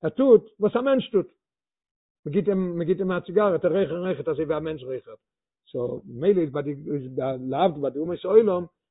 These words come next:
איז דאס דער ענין, וואס קליפע וויל דאן דיזעלבע זאך, ווי קדושה, ככף בבני אדם. און דערמיט איז מובן, וואס זאל איך ביי די מצרים, דער דוגמא צו דעם, וואס איז געווען ביי די בני ישראל, איז געווען דער ענין פון בלב אחד, וואס האט גורם געווען,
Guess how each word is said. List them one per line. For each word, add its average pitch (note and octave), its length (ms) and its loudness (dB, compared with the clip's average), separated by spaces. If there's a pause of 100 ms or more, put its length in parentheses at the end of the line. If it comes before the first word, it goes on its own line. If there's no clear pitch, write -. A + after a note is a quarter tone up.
איז C3+ 80 -12
דאס D#3+ 80 4
דער D#3 120 2
ענין, F#3 280 0
וואס D#3 140 0 (240)
קליפע F#3 520 0 (300)
וויל G3 220 -2
דאן G3 180 2
דיזעלבע F3+ 300 2
זאך, F#3+ 100 2
ווי F#3+ 140 -2
קדושה, F3 580 -2
ככף G3 360 0
בבני E3 360 -2
אדם. B2 180 -6 (560)
און G#2 80 -16
דערמיט C#3 280 -6
איז D3+ 120 -4
מובן, F#3+ 380 4
וואס D#3+ 160 2
זאל F3 80 2
איך D#3+ 100 0
ביי D#3+ 120 0
די C#3+ 100 -2
מצרים, E3+ 640 -2 (720)
דער G#2+ 100 -10
דוגמא G3 240 2
צו F3+ 120 -8
דעם, D#3 180 2
וואס C3+ 100 -4 (120)
איז C#3+ 140 -10
געווען D3+ 240 -4
ביי D#3 100 0
די C#3 80 -6
בני C#3+ 160 -8
ישראל, F3+ 500 0 (260)
איז - 80 -20
געווען F3 160 -2
דער E3+ 120 2
ענין F3+ 180 0
פון D#3+ 140 -4
בלב D#3+ 300 2
אחד, D#3+ 300 4 (280)
וואס - 120 -14
האט C3+ 80 -2
גורם E3+ 360 0
געווען, D3 280 -2